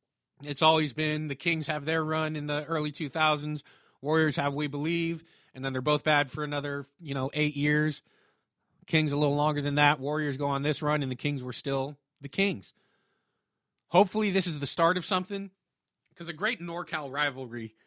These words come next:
and I think people hate when they say NorCal, a great Northern California rivalry would be awesome.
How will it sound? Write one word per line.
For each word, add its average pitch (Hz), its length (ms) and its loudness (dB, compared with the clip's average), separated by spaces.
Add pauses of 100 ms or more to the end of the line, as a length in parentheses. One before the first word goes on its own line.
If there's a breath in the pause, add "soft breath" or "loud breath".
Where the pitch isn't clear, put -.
(960)
and 143 100 0
I 147 80 4
think 160 180 2
people 131 220 -4
hate 135 220 0
when 127 100 -4
they 127 80 -2
say 131 220 -2
NorCal, 131 360 0
a 165 60 0
great 220 280 2
Northern 151 500 6
California 139 800 0
rivalry 120 640 0 (260 soft breath)
would 208 120 4
be 214 120 4
awesome. 190 400 2